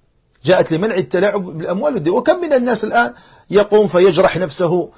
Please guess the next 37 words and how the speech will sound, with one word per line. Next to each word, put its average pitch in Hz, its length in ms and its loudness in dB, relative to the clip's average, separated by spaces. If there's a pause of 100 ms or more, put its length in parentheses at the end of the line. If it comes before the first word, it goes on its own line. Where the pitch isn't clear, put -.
(280)
أو 185 300 4
غير 190 200 4
ذلك 180 340 2
أو 175 220 2
يسرق 196 380 0
فيدعي 180 600 2
أن 170 140 -4
غيره 160 380 2
فعل 139 320 0
هذا. 110 240 -4 (760)
فإذا 226 280 0
لا 285 140 6
بد 294 200 -2
من 277 120 2
تطبيق 277 320 0
الشروط، 269 480 2 (300)
البينة 226 440 4
على 214 200 4
المدعي، 147 480 0 (500)
والبينة 233 720 4 (340)
أنو-، 180 280 2
آ-، - 40 -10
آ-، 185 40 0
آ-، 185 540 -2
يعني 196 300 2
أنواع، 240 400 4 (760)
وقد 175 400 2
ذكر 220 320 6
العلماء 196 520 2
رحمه 165 120 0
الله 185 120 -8
تعالى - 240 4
أن 233 80 -2
البينة 214 400 0
أنواع، 147 320 0
منها 247 240 2
الشهادة، 202 580 4